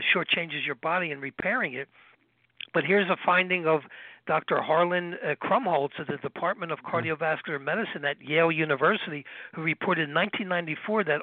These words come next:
Speaker 1: old people with low cholesterol died twice as often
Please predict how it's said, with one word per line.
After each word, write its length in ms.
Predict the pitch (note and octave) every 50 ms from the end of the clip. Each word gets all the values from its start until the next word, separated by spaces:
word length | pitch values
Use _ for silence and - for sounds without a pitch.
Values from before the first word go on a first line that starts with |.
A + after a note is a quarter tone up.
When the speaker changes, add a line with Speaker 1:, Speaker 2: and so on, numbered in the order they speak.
| - -
Speaker 1:
old 240 | F#3+ A#3+ D#4 D#4 -
people 380 | - F#3+ C#3+ C3+ - - C3+ - - - - - - -
with 100 | - C3 -
low 180 | C3+ D3+ F3+ A#3
cholesterol 600 | - - - A#3 A3+ A3+ G#3 - - F3 D3+ C#3+ - - - - - - _ -
died 240 | E3+ D#3 D#3 D#3 D3 - - -
twice 240 | E3+ F3+ G#3 B3+ A#3+ - -
as 140 | A#3 G#3+ G3 D#3 - - -
often 520 | F3+ F#3 G#3+ G3+ - - D3 C3 C3